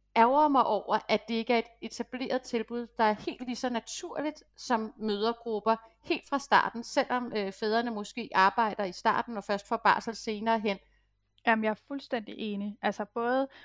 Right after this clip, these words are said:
Speaker 2: og det får man jo øje på under Rasmus' fortælling, både det her mangel på etableret tilbud, og så tænker jeg også, at stå med en fødselsdepression eller en efterfødselsreaktion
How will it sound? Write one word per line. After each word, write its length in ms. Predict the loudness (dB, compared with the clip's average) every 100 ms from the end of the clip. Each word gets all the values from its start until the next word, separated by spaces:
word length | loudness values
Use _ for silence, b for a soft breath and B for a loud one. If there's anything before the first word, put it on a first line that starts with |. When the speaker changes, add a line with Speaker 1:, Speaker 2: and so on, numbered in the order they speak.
| -2
Speaker 2:
og 100 | 2
det 100 | 2
får 80 |
man 160 | 2 0
jo 80 | -2
øje 260 | -2 -2
på 140 | -2 -4
under 280 | -4 -4 -4
Rasmus' 460 | -4 -6 -10 -14 -12
fortælling, 460 | -12 -6 -6 -6 -10
både 220 | -8 -6
det 120 | -2
her 180 | 0 0
mangel 320 | 0 -2 -4
på 120 | -10
etableret 520 | -8 -8 -8 -6 -6
tilbud, 400 | -6 -8 -8 -10 -12
og 60 |
så 100 | -14
tænker 280 | -4 -2 0
jeg 100 | 0
også, 240 | -2 -6 -14 b b b b -10
at 120 | -10
stå 400 | -10 -10 -8 -4
med 200 | 0 0
en 300 | 0 -4 -6 -8 _ _ _
fødselsdepression 880 | -10 -10 -10 -10 -8 -10 -10 -12 -6
eller 160 | -4
en 80 | -4 -4
efterfødselsreaktion 1160 | -8 -10 -14 -14 -14 -14 -10 -10 -10 -14 -14